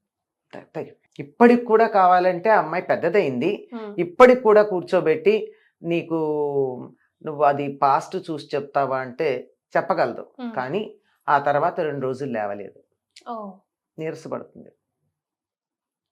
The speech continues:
Speaker 1: పాస్ట్ ఎందుకు, బాధపడ్డానికి తప్ప.
Speaker 2: మరి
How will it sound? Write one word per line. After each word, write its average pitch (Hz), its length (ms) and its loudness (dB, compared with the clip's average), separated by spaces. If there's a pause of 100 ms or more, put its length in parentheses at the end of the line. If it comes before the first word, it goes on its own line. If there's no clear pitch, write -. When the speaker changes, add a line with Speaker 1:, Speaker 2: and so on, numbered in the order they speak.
Speaker 1:
పాస్ట్ 160 320 -6
ఎందుకు, 185 360 -8 (1200)
బాధపడ్డానికి 151 680 0
తప్ప. 165 320 -14 (140)
Speaker 2:
మరి 214 220 -10